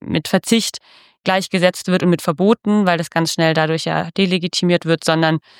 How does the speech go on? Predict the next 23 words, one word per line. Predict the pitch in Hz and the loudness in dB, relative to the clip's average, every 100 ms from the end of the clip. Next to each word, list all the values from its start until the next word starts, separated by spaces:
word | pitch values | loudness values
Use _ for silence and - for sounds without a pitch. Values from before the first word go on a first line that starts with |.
| - _ 190 | -20 _ -2
wirklich | 185 170 - | 0 0 2
um | 165 | 2
dieses, | 160 160 151 - _ _ _ _ _ _ - | 2 0 -4 -10 _ _ _ _ _ _ -2
ja, | 175 165 | 0 2
sehr | 180 | 2
viel | - 180 | 2 0
gerechtere | 170 180 - 175 160 156 160 | 2 0 -2 -2 2 2 2
und | 165 160 160 | 2 0 0
schönere | - 180 175 156 | 0 0 2 2
Leben | 156 160 156 | 2 2 0
für | - 160 156 - _ _ _ - | 0 0 0 -2 _ _ _ -6
alle | 165 165 | -2 0
Menschen | 151 156 - 165 160 156 - | 0 0 -2 -2 -2 -2 0
innerhalb | 185 160 151 | 0 2 -2
planetarer | - 160 156 147 151 147 | -2 0 0 0 -2 -2
Grenzen, | - 160 156 160 151 156 _ _ _ - | -2 -2 -2 -4 -4 -6 _ _ _ -10
ähm, | 170 - 175 - _ _ _ _ - | -8 -8 -10 -14 _ _ _ _ -12
ja, | 160 - - | -12 -10 -10
das | - | -12
quasi | - 143 143 | -10 -10 -6
dadurch | - - - | -8 -8 -8
ermöglicht | 165 - - - | -8 -8 -14 -14
wird. | - - | -16 -18